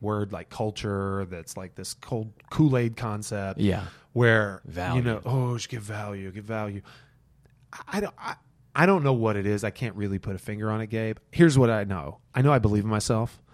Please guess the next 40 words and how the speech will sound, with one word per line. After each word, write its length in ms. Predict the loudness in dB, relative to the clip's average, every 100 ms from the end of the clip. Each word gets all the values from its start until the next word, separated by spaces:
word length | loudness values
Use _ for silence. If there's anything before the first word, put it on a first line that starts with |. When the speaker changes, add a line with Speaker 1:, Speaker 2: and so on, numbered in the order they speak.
| -20 -20 -4
Speaker 1:
I 100 | 4
know 100 | 8
you'd, 240 | 8 6 2
you'd 140 | 0
be 80 | 2
hard-pressed 480 | 4 4 4 2 0
to 60 |
find 200 | -2 -2
somebody 240 | -2 -4 -4
that 100 | -2
believes 260 | -2 -2 -2
in 40 |
themselves 380 | -6 -4 -6 -6
more 120 | -8
than 100 | -8
I 80 | -10
believe 240 | -10 -12
in 120 | -12
me. 260 | -14 -16 -20 -20 -20 -20 -10 -2
And 120 | 0
I 80 | 0
know 220 | 2 0
it's 80 | 0
about 160 | -4
inspiring 540 | -4 -6 -6 -6 -10 -14
people. 400 | -16 -18 -18 -8
Speaker 2:
Yeah. 160 | -6 -6 -4
Speaker 1:
Okay? 280 | -2 -2 -2
And 140 | -4 -2
when 180 | -2 -2
you 140 | -2
have 340 | -2 -4 -4
that 160 | -6 -6
belief 380 | -6 -2 -4 -4
in 100 | -8
yourself, 400 | -6 -6 -6 -6
when 140 | -8
you 140 | -8 -8
truly 840 | -8 -10 -12 -8 -2 2 4 4
buy 260 | 0 -4